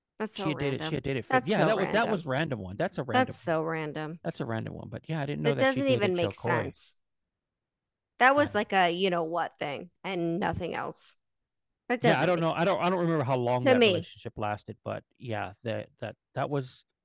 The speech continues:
Speaker 1: I would Google it, but I can't right now.
Speaker 2: <laughs> Yeah.
Speaker 1: I would, I
Speaker 2: She,
Speaker 1: would
Speaker 2: again,
Speaker 1: leg-, I legit would be, like, right now, like, Googling it.
Speaker 2: she
Speaker 1: I
Speaker 2: would be,
Speaker 1: can't.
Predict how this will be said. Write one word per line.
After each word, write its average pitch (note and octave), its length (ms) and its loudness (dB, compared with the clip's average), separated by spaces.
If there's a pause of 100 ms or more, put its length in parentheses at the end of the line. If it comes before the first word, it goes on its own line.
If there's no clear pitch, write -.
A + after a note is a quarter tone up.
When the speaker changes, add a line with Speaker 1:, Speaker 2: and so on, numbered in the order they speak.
Speaker 1:
I C4+ 140 10
would C#4+ 200 6
Google G#3+ 340 4
it, F3 140 2
but F#3+ 140 0
I F3+ 120 0
can't - 420 -8
right - 200 -4
now. - 240 -8 (320)
Speaker 2:
<laughs> B2 80 -6 (960)
Yeah. G3 220 4
Speaker 1:
I A3+ 60 10
would, A3+ 320 6
I C#4+ 100 12
Speaker 2:
She, D4+ 60 12
Speaker 1:
would D#4+ 120 10
Speaker 2:
again, F4 120 6
Speaker 1:
leg-, F4+ 200 8 (280)
I E4+ 180 12
legit D4+ 400 6
would C#4+ 160 0
be, B3 160 6
like, G#3+ 240 6
right E3+ 200 2
now, B2+ 200 -16
like, D#3+ 220 -14
Googling F#2 440 -12
it. G#2 140 -8
Speaker 2:
she - 140 -4
Speaker 1:
I - 40 6
Speaker 2:
would - 80 2
be, - 120 -2
Speaker 1:
can't. D#3 280 0